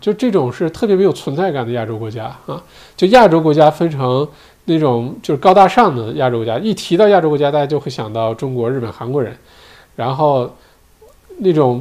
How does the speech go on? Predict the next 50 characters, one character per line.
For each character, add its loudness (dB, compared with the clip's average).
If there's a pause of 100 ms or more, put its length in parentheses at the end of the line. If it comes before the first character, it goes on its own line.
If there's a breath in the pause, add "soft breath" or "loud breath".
特 -6
别 4
没 6
有 10
存 0
在 4
感 0
的， -4
就 -2
是 -2
那 0
些 0
什 -4
么， -6 (440)
呃， -6
菲 -4
律 -2
宾、 -2
印 -4
尼、 -4
柬 -6
埔 -6
寨、 -2 (500)
马-， -8 (100)
就， -8 (140)
就 -6
反 -6
正 -4
这 0
些 0
国 -2
家 -2
吧， -6 (120)
啊。 -12 (680 loud breath)
嗯， 4
你 0
会 4
发 8
现 6
这 4
个 6
经 -2
济 -2
发 4
展 0
状 -2
况 0
非 -4
常 -2
不， -6